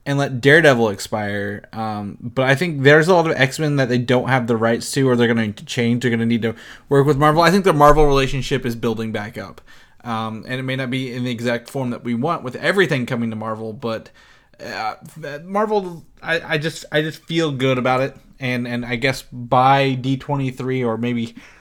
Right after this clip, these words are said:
San Diego Comic-Con this year, we might know a little bit more, but we might have to wait till Infinity War is done,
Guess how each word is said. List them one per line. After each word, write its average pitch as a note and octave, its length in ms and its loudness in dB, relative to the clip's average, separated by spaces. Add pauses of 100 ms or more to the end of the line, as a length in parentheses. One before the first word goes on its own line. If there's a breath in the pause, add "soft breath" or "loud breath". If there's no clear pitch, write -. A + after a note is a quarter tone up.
(180 loud breath)
San D3+ 240 0
Diego C#3+ 120 6
Comic-Con C3+ 500 0
this A#2+ 200 -4
year, A#2 80 -4
we A#2+ 100 0
might B2+ 220 -2
know B2 180 -2
a A#2+ 60 0
little A#2 180 -2
bit A2 140 -4
more, A#2+ 340 -2
but B2+ 200 -8
we A#2+ 80 -4
might B2+ 120 -2
have C3 120 -4
to B2 60 -8
wait A2+ 120 -4
till G#2+ 160 -6
Infinity A#2 540 -4
War A2 260 -6
is B2 80 -10
done, A2 340 -10